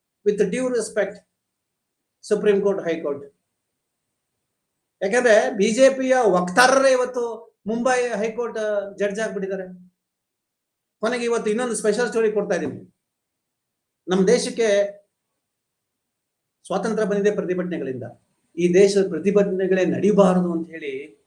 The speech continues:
ಈ ದೇಶದ ಗೃಹ ಸಚಿವ ಅಮಿತ್ ಶಾ ಪ್ಲಾನ್ ಮಾಡ್ತಾ ಇದ್ದಾರೆ.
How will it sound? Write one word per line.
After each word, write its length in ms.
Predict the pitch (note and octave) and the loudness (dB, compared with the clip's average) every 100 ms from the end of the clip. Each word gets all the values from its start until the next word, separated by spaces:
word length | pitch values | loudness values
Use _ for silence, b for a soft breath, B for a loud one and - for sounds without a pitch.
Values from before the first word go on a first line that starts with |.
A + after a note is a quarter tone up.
| _ _ _ | _ _ _
ಈ 160 | D#3 C#3+ | -6 -2
ದೇಶದ 360 | F3 F3+ C#3+ | -2 -2 -2
ಗೃಹ 240 | C3+ D3 F3 | -2 0 0
ಸಚಿವ 300 | F3+ E3+ C3 | 0 -2 2
ಅಮಿತ್ 240 | F#3+ F#3 | 4 4
ಶಾ 180 | F3+ - | 2 2
ಪ್ಲಾನ್ 280 | D3 D3 D3+ | 2 0 -2
ಮಾಡ್ತಾ 220 | B2+ - | -4 -8
ಇದ್ದಾರೆ. 320 | G2+ - _ | -12 -16 _